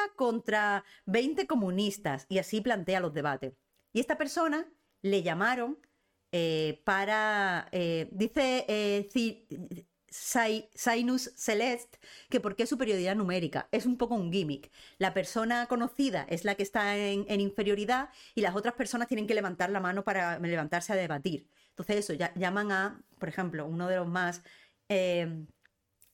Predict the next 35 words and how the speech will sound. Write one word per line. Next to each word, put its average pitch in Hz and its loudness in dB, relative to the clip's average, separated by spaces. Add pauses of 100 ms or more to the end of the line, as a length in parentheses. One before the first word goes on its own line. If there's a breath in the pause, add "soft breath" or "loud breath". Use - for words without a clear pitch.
(100)
tristemente 190 0
famosos, 196 0
el 190 2
de 180 2
Jordan 190 2
Peterson, 220 -2 (520 soft breath)
eh, 156 0 (440)
que, 185 2
en 190 0
donde 175 0
básicamente 185 0
eso, 175 -2
él 170 0
está 180 -2
en 185 0
el 185 -4
centro, 214 -2
la 185 2
gente 175 -2
debate 185 0
la 190 0
mano, 214 0
él, 185 -2 (360 loud breath)
él, 185 2
él 196 2
va 214 4
ahí 208 0
como 214 -2
creyente, 208 0 (180)
eh, 175 0
y 208 0
las 196 2
demás 196 -4
personas, 196 -2 (140)
pues, 160 -2